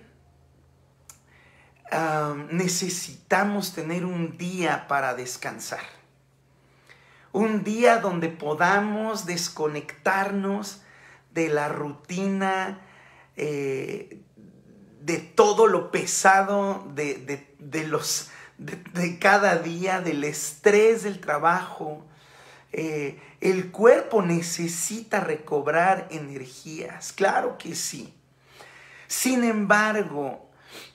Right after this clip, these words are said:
no es un día para no hacer absolutamente nada.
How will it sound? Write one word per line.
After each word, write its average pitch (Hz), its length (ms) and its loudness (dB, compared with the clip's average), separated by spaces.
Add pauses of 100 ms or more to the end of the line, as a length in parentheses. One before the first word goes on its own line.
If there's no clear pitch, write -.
(920)
no 185 280 4
es 262 260 4
un 196 200 0
día 214 320 4
para 175 260 6
no 208 340 2
hacer 208 440 2
absolutamente 165 1200 -2
nada. 151 580 -4